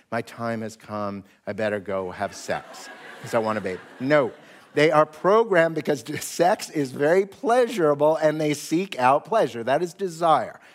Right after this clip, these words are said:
Monkeys have desire, rats have desire. Experiments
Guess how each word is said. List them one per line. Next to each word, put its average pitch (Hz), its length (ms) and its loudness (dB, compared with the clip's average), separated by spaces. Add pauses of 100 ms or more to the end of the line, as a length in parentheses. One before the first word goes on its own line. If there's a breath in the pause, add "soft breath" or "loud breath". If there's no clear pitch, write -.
(120 loud breath)
Monkeys 175 580 -2
have 190 240 2
desire, 180 480 0 (260 loud breath)
rats 151 640 2
have 120 200 0
desire. 113 600 0 (340 loud breath)
Experiments 196 1120 0